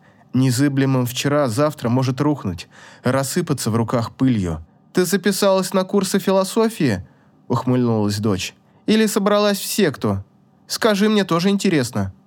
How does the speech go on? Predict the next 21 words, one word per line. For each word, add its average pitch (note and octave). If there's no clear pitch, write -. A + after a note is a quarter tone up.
«Мы C3
с B2+
папой D3
сильно C3+
поссорились», G2+
ответила C3+
я B2+
и A2
вздохнула. F#2+
«И B2
я B2+
не D3+
буду D3
скрывать G#2+
от G#2
вас G#2
правду. E2+
Я B2+
подаю C3
на B2+
развод. A2